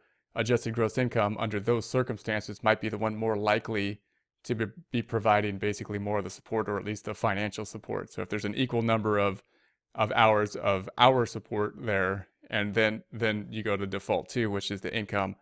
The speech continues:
higher income more likely given by this law, that's my interpretation of it,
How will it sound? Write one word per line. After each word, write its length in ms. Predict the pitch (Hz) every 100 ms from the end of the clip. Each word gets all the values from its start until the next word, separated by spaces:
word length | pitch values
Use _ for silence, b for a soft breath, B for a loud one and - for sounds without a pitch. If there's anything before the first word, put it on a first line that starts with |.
| _
higher 320 | - 117 117
income 400 | 104 110 101 104
more 240 | 101 104 104
likely 540 | 101 101 104 98 101 - _ _ _ _ 120
given 260 | 117 104
by 160 | 98 98
this 240 | 101 -
law, 240 | 107 98 101
that's 180 | 98
my 140 | 104 95
interpretation 640 | - 107 - 110 98 101
of 120 | 98
it, 140 | 98